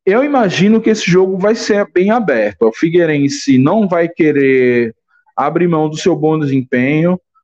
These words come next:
e o Ipiranga precisa se recuperar da porrada que tomou do Altos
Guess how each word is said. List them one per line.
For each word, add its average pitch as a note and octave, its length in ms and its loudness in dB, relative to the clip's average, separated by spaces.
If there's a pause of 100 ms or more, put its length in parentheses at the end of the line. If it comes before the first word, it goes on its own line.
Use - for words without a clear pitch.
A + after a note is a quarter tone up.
(160)
e D3+ 80 0
o D#3+ 60 2
Ipiranga F3 680 0
precisa G3+ 840 0
se B3 140 -2
recuperar F3+ 760 -2
da F3+ 160 -2 (240)
porrada F3+ 640 0
que F#3 160 -2
tomou D3 560 0 (420)
do E3+ 200 2
Altos C3+ 800 -2